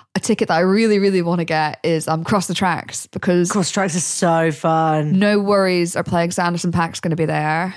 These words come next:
Speaker 2: Ah.
Speaker 1: And Masego's gonna be there, and I've never seen Masego, and I would love to see him. Alpha Mist, Children of Zeus exclusive with a full live band. I saw them at Gala and they were fucking sick.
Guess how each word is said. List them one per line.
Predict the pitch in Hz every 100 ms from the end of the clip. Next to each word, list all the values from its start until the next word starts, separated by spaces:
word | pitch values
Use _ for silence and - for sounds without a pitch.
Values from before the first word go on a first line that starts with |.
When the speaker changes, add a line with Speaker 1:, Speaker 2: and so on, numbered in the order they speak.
| -
Speaker 2:
Ah. | 311 - 659 640 587
Speaker 1:
And | - 185 151
Masego's | 190 202 190 185 175
gonna | 180 170
be | 170
there, | 165 156
and | 160
I've | 170
never | 175 170
seen | 175 160
Masego, | 160 160 160
and | 156
I | 156
would | 160
love | 165 165 160 -
to | 170
see | -
him. | 160 160 170 _ -
Alpha | 190 180 185
Mist, | 185 185 185 180 - - - -
Children | - 247 247 226 233 220 214
of | 196 185
Zeus | 180 233 208
exclusive | 202 - - 233 247 - 196
with | 190
a |
full | - 214 202
live | 185 185 -
band. | 170 170 190 - _ _ 190
I |
saw | - 196
them | 185 175
at | 175
Gala | 175 165
and | 165
they | 165
were | 165
fucking | - 170 170 170
sick. | - 170 -